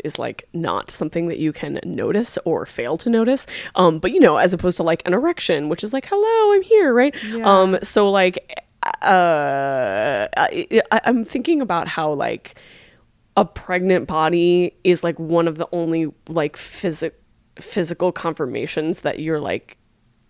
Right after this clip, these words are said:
Speaker 1: have had sex, unless you're Jane,
Speaker 2: <laughs>
Speaker 1: unless you're Jane the Virgin. Like, I suppose it's, like, physically possible to be pregnant without having sex, but, like, in general, it's, like, a sign that you have had sex. So it's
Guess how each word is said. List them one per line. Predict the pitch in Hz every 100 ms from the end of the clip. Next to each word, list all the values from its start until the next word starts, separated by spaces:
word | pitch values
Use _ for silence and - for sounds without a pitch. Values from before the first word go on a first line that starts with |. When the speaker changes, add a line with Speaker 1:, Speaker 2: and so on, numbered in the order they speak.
| -
Speaker 1:
have | - 156 -
had | 156 156
sex, | - 92 - -
unless | 160 147
you're | 170 170
Jane, | 339 165 160 160
Speaker 2:
<laughs> |
Speaker 1:
unless | 190 165 -
you're | 175
Jane | 170 160
the |
Virgin. | 143 151 175 202 233 302 311 - _ _ _ -
Like, | 175
I | 160
suppose | 170 - 175 175
it's, | 190 -
like, | 190 190
physically | - 170 175 180
possible | 180 151 160 202 202
to | 208
be | 196 208
pregnant | 170 175 160
without | 180 156 185
having | 165 170
sex, | 156 156 -
but, | 170
like, | 123 165
in | - 180
general, | 139 147 151 160 165
it's, | 165 -
like, | 127 -
a | -
sign | - 131 127 123 135 - - - _
that | 107 78 - _ _
you | 175 127 95 175 196
have | - 165
had | 147
sex. | - 127 - -
So | - 180
it's | 180